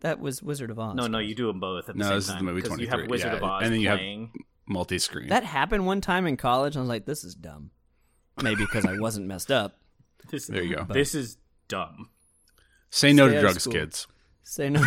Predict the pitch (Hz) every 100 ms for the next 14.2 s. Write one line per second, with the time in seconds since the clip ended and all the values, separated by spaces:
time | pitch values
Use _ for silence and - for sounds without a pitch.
0 | - - 185 220 214 233 233 - 170 170
1 | 170 277 220 254 - 233 - - 226 220
2 | 233 214 226 208 - 190 202 202 165 -
3 | - 196 180 160 139 104 110 - 113 202
4 | 330 277 - - - - - - - _
5 | - - 254 247 247 - - - 294 -
6 | 214 131 160 156 139 135 - 104 101 226
7 | 226 208 - - - 254 - - 107 175
8 | 185 226 123 123 - 147 180 156 98 123
9 | 175 233 202 143 - - 480 - - 587
10 | - 339 320 311 - 285 277 180 117 104
11 | - - - - - _ - - - -
12 | - - - - - 320 - - 302 262
13 | 262 220 - 170 208 151 190 175 190 156
14 | -